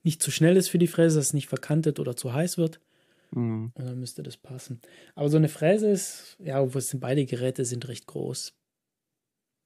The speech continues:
Speaker 2: Aber sowas
Speaker 1: Da
Speaker 2: würde man sich ja wahrscheinlich dann nicht in die eigene Werkstatt stellen, sondern
Speaker 1: Hm.
Speaker 2: ja?
Speaker 1: Hm, hm. Also ich speku-, spekuliere ja drauf, dass ich bezüglich Lasercutter, dass sich da vielleicht irgendwann mal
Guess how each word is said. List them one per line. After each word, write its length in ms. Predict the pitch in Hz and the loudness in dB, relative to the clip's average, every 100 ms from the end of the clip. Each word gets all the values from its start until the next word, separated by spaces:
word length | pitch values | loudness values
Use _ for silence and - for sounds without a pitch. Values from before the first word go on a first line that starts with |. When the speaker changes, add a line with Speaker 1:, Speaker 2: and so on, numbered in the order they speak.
| _ _ | _ _
Speaker 2:
Aber 140 | 120 120 | -2 2
sowas 200 | 120 127 | 2 2
Speaker 1:
Da 40 | |
Speaker 2:
würde 140 | 123 117 | 2 0
man 140 | 110 | -2
sich 120 | 110 | -4
ja 80 | 117 | -6
wahrscheinlich 380 | 117 117 107 107 | -6 -4 -4 -4
dann 160 | 110 113 | -4 -4
nicht 220 | 110 - - - | -4 -8 -20 -6
in 240 | 120 117 | -2 -2
die 180 | 117 - | -2 -4
eigene 320 | - 113 120 | -4 -2 -2
Werkstatt 420 | 117 110 110 113 | 0 -2 -4 -8
stellen, 340 | - 117 113 113 | -4 -4 -4 -4
sondern 380 | - - - - _ _ _ _ _ _ | -6 -4 -6 -8 _ _ _ _ _ _
Speaker 1:
Hm. 260 | 208 196 160 _ _ _ _ _ _ - | -2 -2 -4 _ _ _ _ _ _ 0
Speaker 2:
ja? 180 | 120 170 | 2 2
Speaker 1:
Hm, 180 | 170 131 - _ _ | 0 -4 -8 _ _
hm. 200 | 165 147 117 _ _ _ _ _ _ - | -8 -6 -8 _ _ _ _ _ _ -6
Also 180 | - 135 | 0 2
ich 140 | 151 - | 2 0
speku-, 340 | 180 175 180 | -2 0 -2
spekuliere 480 | - 185 175 180 214 | -2 -2 2 4 4
ja 60 | |
drauf, 280 | 147 139 175 | 2 2 2
dass 220 | 165 - | 0 -2
ich 140 | 151 - - - - - | -4 -8 -14 -20 -18 -14
bezüglich 440 | 147 170 156 135 | -6 -2 0 2
Lasercutter, 600 | 143 196 147 - 139 180 | 2 4 2 0 -4 -2
dass 160 | 156 - | -2 -4
sich 160 | 151 - | -8 -8
da 120 | 156 | -8
vielleicht 320 | - 139 - | -6 -8 -6
irgendwann 300 | 156 147 139 | -4 -2 -2
mal 380 | 139 139 143 | -2 -2 -4